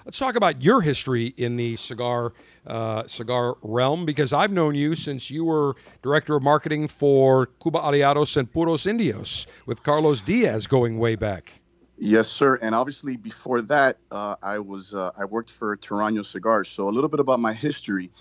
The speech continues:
Speaker 2: And first, I'd like to clarify: I'm in no shape or form a cigar master. I've worked for cigar masters, so let's just get that clear. <laughs>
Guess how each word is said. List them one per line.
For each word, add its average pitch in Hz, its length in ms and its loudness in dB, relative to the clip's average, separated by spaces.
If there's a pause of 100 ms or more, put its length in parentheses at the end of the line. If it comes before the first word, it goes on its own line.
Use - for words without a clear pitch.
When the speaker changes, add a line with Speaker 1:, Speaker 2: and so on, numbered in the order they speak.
(260)
Speaker 2:
And 101 200 -6
first, 135 280 0
I'd 120 80 0
like 120 160 -2
to 107 80 -12
clarify: 110 560 0 (100)
I'm 113 180 0
in 110 160 0
no 127 180 2
shape 151 340 -2
or 113 40 -4
form 123 380 0
a - 80 -8
cigar 110 420 0
master. 113 680 -2 (460)
I've 101 200 -4
worked 113 320 0
for 175 400 2
cigar 107 340 -4
masters, 101 500 -10
so - 200 -10
let's 104 160 -6
just - 140 -12
get 117 140 -4
that 107 140 -2
clear. 110 400 -4
<laughs> - 40 -6